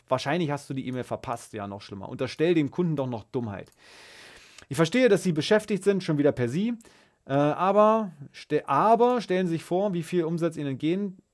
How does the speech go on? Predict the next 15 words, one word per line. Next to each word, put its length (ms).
entgeht, 640
während 420
Ihre 200
Leads 240
ungenutzt 380
in 60
Ihrer 140
Datenbank 380
schlummern. 220
Mit 100
dem 100
Lead-Booster-System 680
können 160
Sie 80
mehrfach 440